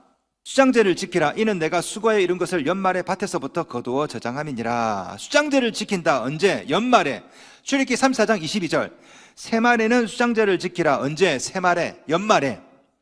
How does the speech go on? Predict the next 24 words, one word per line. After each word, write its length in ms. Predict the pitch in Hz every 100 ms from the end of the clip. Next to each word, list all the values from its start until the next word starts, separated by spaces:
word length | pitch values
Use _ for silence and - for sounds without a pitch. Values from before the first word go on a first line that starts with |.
| _ _
그러니까 680 | - 226 254 - 254 151 95 - _ _ _ _ -
지금 240 | - 214 262
우리가 280 | 240 247 240
지키고 280 | - 240
있는 180 | 226 220
이 140 | 220 226
추수감사절은 1300 | 269 254 226 180 170 165 175 156 147 214 160 120 110
미국에서 360 | 233 285 254
온 60 | 247
게 80 | 196
아니에요. 640 | 117 185 127 127 147 104 - _ _ -
원래 420 | 131 170 175 117 -
한국 540 | - 226 247 247 190 -
교회사에서, 720 | 127 160 190 196 139 - 73 _ _ _
한국에서 380 | - 247 277 247
나온 200 | 156 139
것이고, 480 | 175 - 139 131 - _ _ _ -
더 280 | 151 233 262
정확히 380 | 202 233 -
말하면 500 | 233 156 151 196 143 101 _ - _ -
구약 320 | 139 185 247
성경에 320 | 277 269 262
나오는 260 | 165 151 170
겁니다. 440 | 120 117 135 98